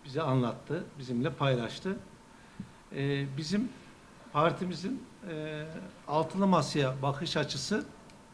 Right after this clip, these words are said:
daha çok seçim güvenliği gibi tek başına, herhangi bir siyasi partinin tek başına, e, gerçekleştiremeyeceği konularda birlikte işbirliği yaparak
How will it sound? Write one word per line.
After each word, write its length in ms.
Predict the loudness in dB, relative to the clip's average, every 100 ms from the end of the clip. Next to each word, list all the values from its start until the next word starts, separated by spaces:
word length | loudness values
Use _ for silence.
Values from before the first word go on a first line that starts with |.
| -20 -4
daha 240 | 2 4 6
çok 240 | 4 4 0 -16 -20 -20 -20 -20 -20 -20 -20 -20
seçim 460 | -8 -4 2 2 4
güvenliği 640 | 6 6 6 6 2 0 -8 -18 -20 -20 -12
gibi 380 | 0 2 4 2 0 -12 -18 -16 -16 -18 -20 -20 -20 -20 -20 -20 -20 -6
tek 240 | -6 0
başına, 480 | 2 2 2 2 0 -4
herhangi 380 | -2 0 0 -2
bir 40 |
siyasi 480 | -4 2 2 2 2
partinin 400 | 2 2 2 -2
tek 260 | 0 -2 0
başına, 420 | 0 2 0 0 -4 -12 -4
e, 260 | 0 0
gerçekleştiremeyeceği 1300 | 0 0 0 -2 -2 -2 -2 -4 -4 -2 -2 0 -2 -2 -2
konularda 600 | 2 4 4 4 2 0 -2 -12 -20 -20 -20 -10 0
birlikte 640 | 2 2 2 2 2 0 -8
işbirliği 480 | -8 -2 0 2
yaparak 540 | 4 4 2 0 -2